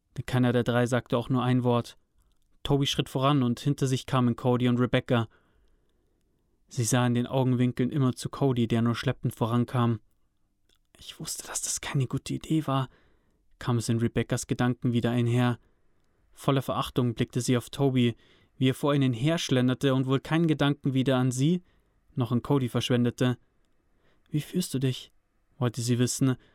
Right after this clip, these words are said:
doch ihr Blick war weiterhin auf Tobys Rücken gerichtet. Cody brauchte einen Moment, um zu antworten. „Äh, ziemlich beschissen, wenn ich ehrlich bin.“ Er keuchte und dicke Rauchwolken kamen aus seinem Mund hervor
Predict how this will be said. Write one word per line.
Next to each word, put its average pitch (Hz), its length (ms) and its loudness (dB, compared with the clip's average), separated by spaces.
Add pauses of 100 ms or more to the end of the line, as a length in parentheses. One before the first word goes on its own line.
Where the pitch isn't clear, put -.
(440)
doch - 160 -2
ihr 131 80 2
Blick 139 240 0
war 123 120 2
weiterhin 131 420 2
auf 120 100 -2
Tobys 131 400 -2
Rücken 131 260 -2
gerichtet. 113 640 0 (1400)
Cody 127 240 0
brauchte 123 400 0
einen 117 80 2
Moment, 113 340 2
um 120 140 -2
zu - 120 -4
antworten. 123 640 0 (840)
„Äh, 151 320 0 (840)
ziemlich - 320 -8
beschissen, - 500 -2
wenn 135 120 2
ich - 140 -4
ehrlich 147 300 0
bin.“ 147 280 2 (960)
Er 147 100 -4
keuchte 143 400 -2
und 113 160 0
dicke 131 240 2
Rauchwolken 120 680 0
kamen 117 280 0
aus 117 160 -2
seinem 120 160 2
Mund 123 240 2
hervor 127 460 0